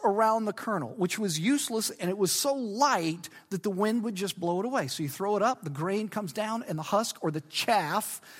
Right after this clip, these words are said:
it just, because it's so light, it just blows away. So when Psalm one is, when it talks about a life of chaff, what it's saying is it's talking about a life which is totally based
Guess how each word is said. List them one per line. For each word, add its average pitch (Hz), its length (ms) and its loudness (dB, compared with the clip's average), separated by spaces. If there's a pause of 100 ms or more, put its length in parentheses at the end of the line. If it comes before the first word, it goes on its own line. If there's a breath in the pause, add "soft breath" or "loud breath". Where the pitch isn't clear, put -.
(100)
it 196 160 -2
just, 196 340 -2 (300 loud breath)
because 185 260 -2
it's 214 100 2
so 226 100 0
light, 196 340 0
it 156 80 -4
just 165 240 -6
blows 180 320 -2
away. 165 380 -8 (1120 loud breath)
So - 180 4
when 247 220 2
Psalm 330 360 4
one 254 360 4
is, 175 220 -2 (420)
when 214 280 -2
it 277 140 -6
talks 311 460 2
about 214 360 4
a 175 80 0
life 220 460 0
of - 300 -6
chaff, 165 880 -4 (680 soft breath)
what 180 140 0
it's 220 140 4
saying 302 400 2
is 151 260 0
it's 220 220 -6
talking 311 400 4
about 147 340 4
a 180 60 2
life 254 560 0 (200 loud breath)
which 185 200 -4
is 139 180 -4
totally 311 540 2
based 160 580 -2